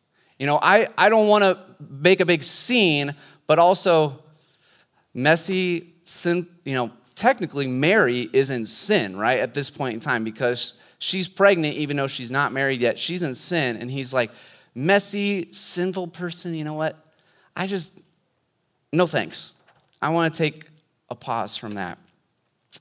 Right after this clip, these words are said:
And I think what came to mind for me today is that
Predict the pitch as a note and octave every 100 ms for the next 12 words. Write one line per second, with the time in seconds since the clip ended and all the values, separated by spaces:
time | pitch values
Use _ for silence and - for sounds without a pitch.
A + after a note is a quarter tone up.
0 | _ C#3+ D3+ D#3 D3 - - - _ _
1 | _ _ - E3+ D#4 G4 - _ _ _
2 | _ _ _ _ D3+ F#3+ F3 - - -
3 | A3 A3 F3+ E3 D#3+ E3 - D3+ C#3+ C3+
4 | B2+ A#2 A#2 - B2 C3 D3+ C#3+ - -